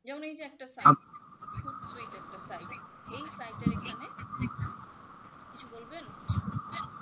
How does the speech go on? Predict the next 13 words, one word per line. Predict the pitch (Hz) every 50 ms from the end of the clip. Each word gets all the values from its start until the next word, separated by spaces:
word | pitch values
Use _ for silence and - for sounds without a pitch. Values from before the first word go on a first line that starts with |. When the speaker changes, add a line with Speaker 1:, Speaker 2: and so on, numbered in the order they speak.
| - - -
Speaker 2:
আপু, | - - - 214 196 160 135 -
সাধারণত | - - - 143 147 135 -
ওই, | 165 160 160 147 135 139 143 139 143 - - - 175 180 165 - - - - - - - - -
ওই | 147 143 143 139
যখন | 135 156 156 - 180
আমরা | 185 185 190 202 196 190 196 - - - - - 180
mock | 175 175 196
up | 196 190 196
করি, | - 196 165 151 165 190 170 156 151
তখন | - - 160 165 170
বেশিরভাগ | 156 160 139 - 190 175 185 190 180
আপনার | 196 175 185 190 190
ফ্লায়ারে | 185 - 175 165 170 175 175 170 185